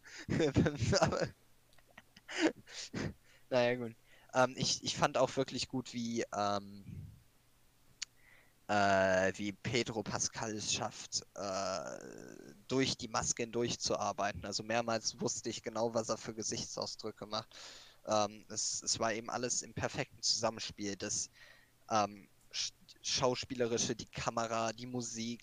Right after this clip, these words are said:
die Geräusche, das Setting, einfach sehr, sehr schön. Atmosphäre durchgehend gut. Kämpfe waren super, waren nicht überladen. Ähm, äh, und es konnte endlich mal der Mandalorianer sein Können beweisen. Ähm,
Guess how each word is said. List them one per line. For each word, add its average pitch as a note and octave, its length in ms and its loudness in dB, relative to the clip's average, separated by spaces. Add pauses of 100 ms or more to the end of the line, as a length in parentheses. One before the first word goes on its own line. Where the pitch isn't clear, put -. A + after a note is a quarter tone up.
die A#2 300 -10
Geräusche, A2+ 500 2
das - 360 0
Setting, A#2+ 380 -2
einfach - 340 -2 (920)
sehr, B2+ 300 2
sehr A#2 140 4
schön. A#2+ 420 -2 (560)
Atmosphäre A#2+ 580 2
durchgehend B2 640 -2
gut. B2 380 -4 (100)
Kämpfe C#3+ 460 0
waren B2 220 4
super, B2+ 460 2
waren A#2 180 2
nicht A#2+ 160 -8
überladen. A#2+ 720 2 (600)
Ähm, A2+ 460 0
äh, E2+ 60 -16 (400)
und C3 220 -6
es - 140 2
konnte C3+ 240 -2
endlich C3+ 340 -4
mal B2 100 2
der A#2+ 120 2
Mandalorianer A2+ 840 -4
sein A2 360 -6
Können C3+ 400 -2
beweisen. B2 720 0 (640)
Ähm, A2 400 0